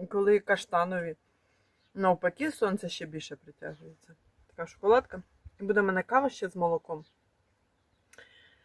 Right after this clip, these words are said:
На рахунок кави. Я п'ю каву без цукру. От, да, шоколадку я з'їм, а потім каву. І не буду в присмак. Спочатку шоколадку, там щось солоденьке,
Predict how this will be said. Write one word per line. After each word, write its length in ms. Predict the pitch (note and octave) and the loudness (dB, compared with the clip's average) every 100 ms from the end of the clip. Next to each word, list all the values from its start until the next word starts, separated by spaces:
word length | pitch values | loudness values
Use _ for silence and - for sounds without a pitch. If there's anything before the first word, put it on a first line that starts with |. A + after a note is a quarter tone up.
| _ _ _ | _ _ _
На 140 | G#3+ G#3+ | 8 10
рахунок 480 | G#3 C4 C#4+ A#3 - | 10 4 0 0 -2
кави. 460 | - G3 E3+ E3+ F3 _ _ | 2 6 6 4 -12 _ _
Я 280 | G3 A3+ C#4 | 4 4 4
п'ю 200 | - G3 | -4 -2
каву 340 | A3 A3+ G3+ | 4 4 2
без 260 | F3 G#3 G#3+ | 0 0 0
цукру. 500 | - F#3 D#3+ E3 E3+ | -10 -12 -12 -6 -4
От, 160 | F3+ | 0
да, 160 | A3+ E4+ | 4 2
шоколадку 720 | - A#3 A3+ B3 D#4+ - F4 | 2 2 6 6 6 2 -8
я 220 | F4 E4+ | -6 -6
з'їм, 340 | D#4+ D#4 F4 F#4+ _ _ _ _ | -8 -10 -10 -14 _ _ _ _
а 60 | F#3+ | 2
потім 400 | B3 C4 C4 B3 | 4 4 2 2
каву. 320 | F#3 F3 D3 | 6 6 6
І 20 | |
не 140 | G3+ | 4
буду 220 | G#3+ F3+ D3+ | 4 0 -6
в 40 | |
присмак. 480 | - D#3 C#3 C#3+ C3+ _ _ _ _ _ | -6 -6 -6 -12 -20 _ _ _ _ _
Спочатку 520 | _ G#3 A3 - G3 | _ 0 2 0 -4
шоколадку, 760 | G3 D4+ A4+ C5 C#5 - D#4 C4+ | -6 2 8 8 6 0 -10 -8
там 440 | A#3 A3 G#3 G#3 | -6 -4 -4 -6
щось 260 | - A#3 - | -4 -6 -2
солоденьке, 840 | C4 C#4+ D#4 G4 G#4+ E4+ A#3+ G#3+ | 0 0 2 2 2 2 0 0